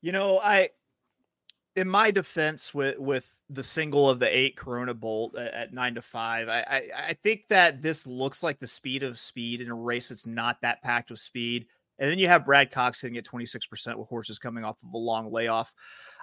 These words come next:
I'm just leaning into it. Like I said, I've seen it happen so many times that I, I just vow to not get burned by it. Um,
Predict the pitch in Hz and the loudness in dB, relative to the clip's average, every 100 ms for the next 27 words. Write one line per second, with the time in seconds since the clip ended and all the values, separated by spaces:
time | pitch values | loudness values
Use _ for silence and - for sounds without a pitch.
0 | - 233 254 143 127 123 117 120 - 131 | 6 8 8 4 2 0 -2 -4 -2 0
1 | 135 - _ - 208 151 - 135 117 156 | 0 0 _ 0 2 2 -2 -2 2 2
2 | 160 262 220 175 190 190 156 - - 170 | 2 2 4 6 4 2 -4 -4 2 4
3 | 175 170 160 151 135 143 160 151 - - | 4 2 -4 -4 -2 0 -2 -4 -10 -14
4 | _ _ _ 131 135 127 123 123 127 127 | _ _ _ 2 4 6 4 2 -2 -4
5 | - 123 120 123 - 127 127 - 120 104 | -8 -4 -2 -2 -6 -8 -8 -8 -8 -2
6 | 131 131 135 135 131 123 - _ _ - | -2 0 4 6 6 4 -2 _ _ 6
7 | 156 151 135 123 | 10 10 8 2